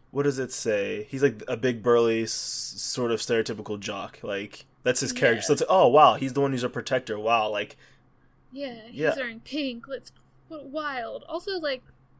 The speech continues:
Speaker 2: I mean, not, I'm not, not gonna be out here being shocked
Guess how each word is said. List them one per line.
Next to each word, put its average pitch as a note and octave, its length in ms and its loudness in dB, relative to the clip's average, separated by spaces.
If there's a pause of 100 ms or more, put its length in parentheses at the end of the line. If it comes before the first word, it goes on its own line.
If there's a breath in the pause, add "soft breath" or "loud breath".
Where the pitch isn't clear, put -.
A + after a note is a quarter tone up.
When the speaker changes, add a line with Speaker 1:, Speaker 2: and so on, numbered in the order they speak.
(220)
Speaker 2:
I C#4+ 100 -8
mean, C4 360 -10
not, C4+ 280 -6 (120)
I'm C4+ 80 -14
not, C#4 240 -8
not D4 280 -10
gonna C4+ 260 -6
be B3+ 140 -6
out A#3 180 -2
here B3+ 180 -6
being A#3 240 -14
shocked - 600 -8